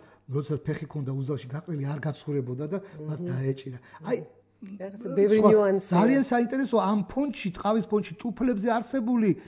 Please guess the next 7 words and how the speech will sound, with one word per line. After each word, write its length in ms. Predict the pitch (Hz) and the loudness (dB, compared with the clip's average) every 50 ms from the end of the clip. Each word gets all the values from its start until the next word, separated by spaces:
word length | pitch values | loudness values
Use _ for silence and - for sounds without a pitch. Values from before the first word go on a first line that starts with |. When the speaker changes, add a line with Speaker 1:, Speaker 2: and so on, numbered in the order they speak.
| - - _ - | -20 -20 _ -4
Speaker 1:
ნალები. 760 | 147 147 151 165 180 202 220 214 196 180 160 - - - - - - _ _ _ _ _ _ _ _ _ _ _ _ _ _ - | -2 0 2 4 6 6 6 6 6 6 4 4 0 -8 -20 -20 -20 _ _ _ _ _ _ _ _ _ _ _ _ _ _ -2
Speaker 2:
რო 120 | 185 202 190 | 2 6 8
Speaker 1:
და 40 | 185 | 8
ამ 120 | 240 262 | 8 10
Speaker 2:
არ 40 | 262 | 10
Speaker 1:
ნალების 360 | 277 262 254 247 208 214 160 | 10 10 10 10 8 6 4
მიხედვით 400 | 202 269 277 - 294 220 226 175 | 4 2 2 2 4 4 2 2